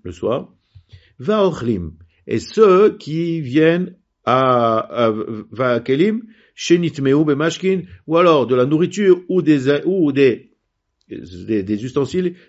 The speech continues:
qui ont été impurifiés par de l'eau, de, de, de l'eau qui était impure. Bezrat Hashem. Alors, qu'est-ce qu'on a vu aujourd'hui ? En conclusion,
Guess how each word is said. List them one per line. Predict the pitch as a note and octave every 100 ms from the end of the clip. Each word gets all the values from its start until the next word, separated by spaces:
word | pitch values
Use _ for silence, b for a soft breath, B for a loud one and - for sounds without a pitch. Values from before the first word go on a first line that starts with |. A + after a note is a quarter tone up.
| _
qui | -
ont | C#3+
été | C3 D#3+
impurifiés | C#3 A2+ A2 F#2+ A#2+ B2+ C3 b _
par | - A#2+
de | G#2+
l'eau, | G2+ G2+ F#2 E2 D2 C2+ - _ -
de, | A2+ A2
de, | G#2 A2+
de | G2+
l'eau | A#2 F3
qui | F3
était | B2 B2 B2 A2 A#2+
impure. | G#2 E2+ C2+ _ -
Bezrat | C#3+ D#3+ C3+
Hashem. | G#2 - - b b b b -
Alors, | C3
qu'est-ce | G3+
qu'on | - A3+
a |
vu | G#3+
aujourd'hui ? | G#3+ G3 G3 A#3 - _ _ b b b b b b b _ _ _
En | A3+
conclusion, | A3+ G#3 G#3+ F3+ G3 G3+